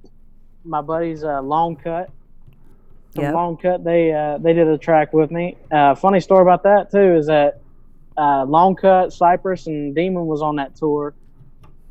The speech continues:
Speaker 1: and, uh, they had a day to just do whatever they wanted. Uh, so they took a day off in Dayton. I went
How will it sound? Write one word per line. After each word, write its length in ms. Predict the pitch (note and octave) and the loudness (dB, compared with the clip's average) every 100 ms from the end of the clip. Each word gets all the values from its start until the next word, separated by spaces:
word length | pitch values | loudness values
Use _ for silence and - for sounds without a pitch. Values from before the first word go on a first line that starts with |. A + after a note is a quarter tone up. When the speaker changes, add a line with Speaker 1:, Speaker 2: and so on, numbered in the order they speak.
| - D3+ | -18 -8
Speaker 1:
and, 320 | C#3 C3+ C3 | -6 -4 -2
uh, 360 | B2+ B2 A#2+ C3+ - - _ - - | 0 0 -4 -10 -20 -20 _ -20 -4
they 120 | C#3+ | -2
had 220 | D#3 D3+ | 0 0
a 240 | C3 A#2+ B2 - F3+ | 0 -2 -6 -14 -10
day 300 | C#3 D#3+ E3+ | -4 -2 -2
to 160 | D3+ C#3+ | -4 -6
just 260 | C#3 C3+ - _ - - - F3+ | -8 -8 -16 _ -20 -20 -14 -6
do 140 | D#3+ | 0
whatever 260 | D#3 D#3 D3 | 0 0 -2
they 120 | C3+ | -2
wanted. 480 | C3 C#3+ D#3+ C#3+ C3 - - - - - - - - - - - - | -2 -2 -2 -4 -8 -16 -20 -20 -20 -20 -20 -20 -20 -20 -20 -20 -10
Uh, 340 | C3+ C3 B2+ B2 | -2 -2 -2 -4
so 140 | - | -6
they 120 | C#3+ C3+ | -6 -6
took 160 | D#3 | -6
a 60 | C#3 | -6
day 240 | C#3+ C#3+ | -2 0
off 300 | C#3+ D3 - | 2 0 -2
in 180 | C3 B2+ | -12 -8
Dayton. 360 | C#3 D3+ C#3 C3+ | -6 -6 -6 -8
I 120 | C#3 | -8
went 240 | C#3 C#3+ | -8 -10